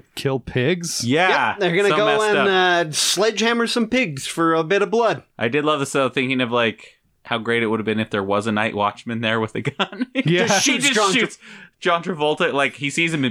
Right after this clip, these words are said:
Speaker 2: killing the pigs, like, "Oh, God!" <laughs> and just blasts
Speaker 1: Yeah.
Speaker 2: it.
Speaker 3: Some kind of
Speaker 1: Just
Speaker 3: crazy
Speaker 1: kills John
Speaker 3: person.
Speaker 1: Travolta. All
Speaker 2: And
Speaker 1: the, all the
Speaker 3: That's
Speaker 1: kids, like, get locked up or something.
Speaker 2: Yeah.
Speaker 1: And then Carrie just has a good prom, and that's
Speaker 3: Yeah.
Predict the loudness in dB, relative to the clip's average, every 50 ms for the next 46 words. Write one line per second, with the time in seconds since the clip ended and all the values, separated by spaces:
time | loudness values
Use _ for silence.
0 | -2 -4 -6 -4 -4 -2 -2 -4 -2 -2 -2 -2 -2 0 0 0 0 0 0 0
1 | 0 0 0 0 -2 -4 -4 -4 -2 -2 -2 -2 -4 -4 _ _ _ _ -8 -4
2 | -2 0 0 0 2 2 2 2 2 2 0 0 0 0 0 0 2 0 0 0
3 | 0 -2 0 0 2 2 4 4 4 4 4 2 2 4 4 4 4 4 2 2
4 | 2 0 0 0 0 0 0 0 2 2 2 2 2 2 0 2 2 2 2 0
5 | -2 -4 -14 -20 -20 -12 -4 0 0 2 2 0 0 0 0 -2 -2 -2 -2 -2
6 | 0 0 0 0 0 -2 -2 -2 -2 -2 0 0 2 2 0 -2 -2 -2 0 0
7 | 0 0 0 0 -2 -2 -2 -2 -2 0 0 0 0 0 2 2 2 2 2 2
8 | 2 2 0 0 0 0 0 -2 0 0 0 0 0 0 0 -2 -2 -2 -2 -4
9 | -4 -4 -2 -2 0 2 2 2 2 2 2 4 2 2 2 2 2